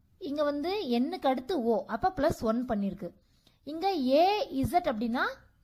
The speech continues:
இந்-, இது வந்து முன்னாடி உள்ள லெட்-, letter. அப்ப இப்ப second லெட்டருக்கு வந்து மைனஸ் ஒன் பண்ணிருக்கு. இப்ப தேர்டை பார்த்தோம்னா,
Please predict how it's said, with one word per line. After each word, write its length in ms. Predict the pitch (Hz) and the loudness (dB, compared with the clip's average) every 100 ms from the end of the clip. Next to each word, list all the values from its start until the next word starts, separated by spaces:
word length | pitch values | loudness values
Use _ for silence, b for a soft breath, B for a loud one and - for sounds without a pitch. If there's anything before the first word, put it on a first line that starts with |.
| - | -18
இந்-, 280 | 277 302 339 | -12 -12 -10
இது 160 | 302 294 | -6 -4
வந்து 220 | 294 427 320 | -2 -4 -2
முன்னாடி 240 | 349 415 359 | 0 2 2
உள்ள 200 | 226 202 | 0 0
லெட்-, 420 | 202 196 - - | -2 -6 -14 -8
letter. 460 | 233 202 214 185 - _ _ - | -6 -4 -4 -6 -12 _ _ -6
அப்ப 440 | 247 330 453 554 - _ _ _ _ _ - | 0 2 2 0 -14 _ _ _ _ _ -12
இப்ப 180 | 254 294 | -6 -2
second 360 | 302 381 415 | 0 0 -2
லெட்டருக்கு 180 | 277 - | -4 -4
வந்து 300 | 214 247 359 | -4 -4 -2
மைனஸ் 400 | 269 381 427 - | -4 -2 -4 -4
ஒன் 240 | 240 226 | -2 -2
பண்ணிருக்கு. 440 | 208 196 196 180 180 - _ _ - | -2 -2 -2 -4 -12 -14 _ _ -16
இப்ப 200 | - 339 | -2 0
தேர்டை 320 | 311 330 381 277 | 4 4 4 2
பார்த்தோம்னா, 380 | - 233 254 | 0 -2 0